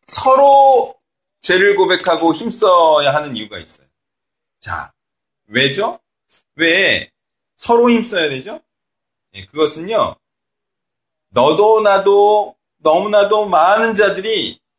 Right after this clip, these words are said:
예전에는 의인이었고, 예전에는 하나님의 뜻을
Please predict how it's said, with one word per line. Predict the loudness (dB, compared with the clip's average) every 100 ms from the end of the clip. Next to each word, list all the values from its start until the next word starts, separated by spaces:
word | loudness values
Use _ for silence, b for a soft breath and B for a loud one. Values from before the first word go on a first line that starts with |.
| _ _ _ _ _
예전에는 | -2 0 0 0 -2 -2 -2 -2 -4 -10 _ -4
의인이었고, | -2 -2 -2 -2 -2 0 2 2 2 -2 _ _ -4
예전에는 | 0 2 0 0 0 -2 -4 -10
하나님의 | -4 -2 0 -2 -6
뜻을 | -8 -4 0 0 -2